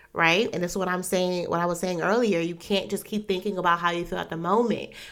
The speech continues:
Like, when I started my business, baby, I was not stable or secure whatsoever.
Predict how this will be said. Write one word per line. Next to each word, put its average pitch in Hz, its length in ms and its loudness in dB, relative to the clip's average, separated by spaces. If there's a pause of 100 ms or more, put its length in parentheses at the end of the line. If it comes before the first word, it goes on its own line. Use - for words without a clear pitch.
Like, 180 220 4
when 180 100 2
I 214 80 6
started 294 300 4
my 247 160 4
business, 254 720 0
baby, 226 320 0
I 214 60 0
was 254 220 -6
not 226 180 -4
stable 190 400 0
or 170 200 0
secure 180 500 2
whatsoever. 165 800 -2